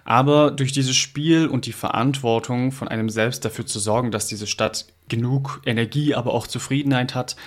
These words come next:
kann man sich vorstellen, wie schwierig das ist, das mit vierundachtzig Millionen Leuten in einem Land zu machen. Andere Sachen, bei denen ich mir auch nur oberflächlich Gedanken gemacht hatte, waren zum Beispiel, welche Firmen dürfen in der Nähe von Wohngebieten stehen, wie viele Firmen dürfen da stehen, weil die machen ja auch Lärm und Schmutz in die Luft und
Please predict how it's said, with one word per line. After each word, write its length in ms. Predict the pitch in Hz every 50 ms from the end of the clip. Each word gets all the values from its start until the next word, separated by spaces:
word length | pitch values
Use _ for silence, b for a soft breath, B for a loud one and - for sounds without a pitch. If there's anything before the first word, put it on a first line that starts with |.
| B B B
kann 160 | - 113 113
man 100 | 123 123
sich 180 | 120 120 117 -
vorstellen, 520 | - 127 127 127 - - 127 120 120 117
wie 60 | 113
schwierig 420 | 110 - - 135 139 139 139 135 135
das 180 | 127 113 -
ist, 220 | - 123 113 - - _ _
das 180 | - 107 -
mit 140 | 113 107 -
vierundachtzig 580 | - - 127 123 113 - 110 - - - - -
Millionen 300 | 110 104 104 104 104 101
Leuten 300 | 101 104 107 107 107 101
in 80 | 95
einem 180 | 90 90 92 90
Land 260 | 95 98 101 107 104
zu 140 | - - -
machen. 300 | - - - - - - - _ _ _ - - - _ _ _ _ _ - _ _ _
Andere 320 | - 117 113 113 117 107 107
Sachen, 300 | 101 107 101 104 113 107
bei 120 | 107 107
denen 200 | 104 107 104 104
ich 140 | 107 - -
mir 140 | 104 98 -
auch 180 | 113 117 -
nur 100 | - 123
oberflächlich 600 | - 120 110 123 113 - 117 110 107 - 110 - -
Gedanken 420 | - 95 - 104 101 98 104 107
gemacht 340 | 104 98 101 101 101 - -
hatte, 280 | 101 101 - 107 95 95
waren 240 | 101 104 113 113
zum 180 | 110 - 113 104
Beispiel, 580 | 104 107 107 - - - 113 110 110 110 113 - - -
welche 300 | - 117 113 113 - -
Firmen 480 | 110 - - - 131 135 135 135 131 120
dürfen 300 | 120 120 120 - 123 117
in 100 | 113 110
der 80 | 107 104
Nähe 180 | 107 117 117
von 180 | 113 - 107 104
Wohngebieten 540 | 123 147 151 147 131 123 - 110 104 - 98
stehen, 400 | - - 98 98 98 98 98 101
wie 80 | 113
viele 320 | 110 - - 143 147 143 131
Firmen 380 | 139 - 110 104 104 104 101
dürfen 260 | 104 107 101 - -
da 140 | 95 95 92
stehen, 340 | - - - 95 95 92 95
weil 220 | 104 101 104 107
die 100 | 104 110
machen 300 | 110 110 107 101 110 110
ja 100 | 110 110
auch 220 | 107 117 113 - -
Lärm 400 | 120 123 120 113 104 95 95 87
und 180 | 90 107 104
Schmutz 400 | - - - 139 139 135 139 135
in 100 | - 107
die 100 | 104 110
Luft 340 | 113 123 117 107 - - -
und 200 | 110 107 101 -